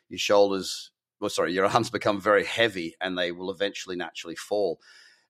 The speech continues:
A-, and that's what I've been seeing in the market. Now, I will, I will say this, that when I woke up this morning and saw the bullish candle that had printed, I was like,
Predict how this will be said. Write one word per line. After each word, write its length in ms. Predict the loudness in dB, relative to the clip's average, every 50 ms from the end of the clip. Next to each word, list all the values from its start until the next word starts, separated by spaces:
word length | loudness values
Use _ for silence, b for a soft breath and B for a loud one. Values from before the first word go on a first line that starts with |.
| _ 2
A-, 180 | 2 4 4
and 80 | 6 6
that's 180 | 6 4 4
what 120 | 4 6 6
I've 100 | 6 6
been 160 | 4 2 0
seeing 300 | 0 0 2 2 2 0
in 80 | -2 -2
the 80 | 0
market. 340 | 2 4 4 4 4 0 -2
Now, 140 | 0 2 2
I 40 | 2
will, 300 | 4 2 2 0 2 0
I 60 | -2
will 180 | -2 -2 -2 -4
say 260 | -2 0 2 2 2
this, 260 | 0 -2 -4 -4 -6
that 80 | -8 -6
when 100 | -4 -4
I 40 | -2
woke 280 | 0 0 0 0 0
up 80 | -4 -4
this 180 | -4 -8 -8
morning 280 | -4 -2 -2 -2 -2 -4
and 80 | -6 -6
saw 180 | -4 -4 -6
the 80 | -6 -6
bullish 300 | -8 -8 -8 -6 -8 -8
candle 420 | -8 -6 -6 -6 -6 -6 -8 -10
that 80 | -8 -6
had 140 | -8 -8 -8
printed, 400 | -8 -8 -8 -8 -8 -8 -6 -4
I 80 | -4
was 180 | -4 -4 -6 -6
like, 160 | -6 -6 -6